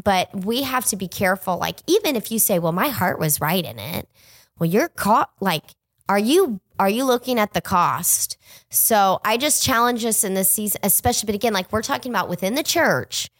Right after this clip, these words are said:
you know, like, you should, and this, Paul is referencing even everybody else I come into contact with. But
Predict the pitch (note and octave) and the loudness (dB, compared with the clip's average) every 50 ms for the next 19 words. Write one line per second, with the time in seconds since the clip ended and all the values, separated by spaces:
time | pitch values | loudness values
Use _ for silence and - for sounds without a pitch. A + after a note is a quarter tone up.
0 | _ _ _ _ _ _ _ _ - G3+ G3 F#3+ F3+ F3 F3 _ _ _ _ _ | _ _ _ _ _ _ _ _ -8 -4 -2 -2 -2 -4 -6 _ _ _ _ _
1 | _ _ _ _ _ _ _ _ - - - G3 F#3 G3+ A3+ B3 B3+ - - - | _ _ _ _ _ _ _ _ -20 -20 -10 -4 -2 0 0 0 0 0 0 0
2 | A#3+ A3 - - A3+ A3+ A3+ - - - G#3 G#3+ C4 G4 - - - G3+ - _ | 0 0 0 0 0 0 0 -2 -4 -4 0 0 0 0 0 -2 -4 -8 -8 _
3 | - A3 B3+ D#4+ G4+ G4+ C4+ G#3 G3 - - A3 G#3 G3+ - G3+ F#3 - G3 F#3+ | 0 2 4 4 4 4 4 4 2 2 0 0 -2 -2 -2 -2 -2 -2 -2 -4
4 | - - A#3 B3 A3+ G#3 G3+ A#3 B3+ D4 C4+ C4+ B3 A#3 A3+ A3 G#3 G#3+ - A3 | -4 -4 -4 -2 0 0 0 0 0 0 2 2 2 2 2 2 2 0 0 -2
5 | G3+ - G#3+ G3+ G3+ F#3 F3+ F3 - - A3 A3 G#3+ - - F3 E3 - - - | -4 -2 -2 -2 -2 -2 -2 -4 -2 -2 -2 0 -2 -2 -4 -6 -6 -6 -8 -10
6 | - - - F#3+ - _ - - - - - _ - G3+ G3 F#3+ F3 - | -10 -10 -10 -12 -14 _ -20 -20 -20 -20 -20 _ -2 0 0 0 0 -2